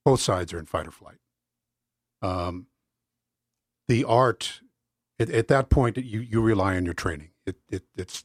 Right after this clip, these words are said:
totally down to your training. The way we train, and my background in, is in hostage negotiation,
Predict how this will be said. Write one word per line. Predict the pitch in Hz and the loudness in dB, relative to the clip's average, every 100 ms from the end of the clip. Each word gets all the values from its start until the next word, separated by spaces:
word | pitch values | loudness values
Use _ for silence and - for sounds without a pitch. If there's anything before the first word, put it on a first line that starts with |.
| _ | _
totally | 131 120 107 | 0 2 0
down | 95 90 | -2 -4
to | 90 | -8
your | |
training. | 82 90 87 _ _ _ _ _ _ _ _ _ _ _ | -16 -18 -20 _ _ _ _ _ _ _ _ _ _ _
The | 113 | 2
way | 143 170 | 4 6
we | 156 | 4
train, | - 123 104 | 2 2 2
and | 101 | 2
my | 117 | 0
background | 110 101 - 104 95 | 0 -2 -2 -2 -2
in, | 98 | -2
is | - 95 90 | -6 -6 -2
in | 98 90 | 0 0
hostage | 95 85 - 82 | -2 -4 -6 -8
negotiation, | 87 87 - 87 87 107 101 | -6 -6 -6 -8 -10 -12 -14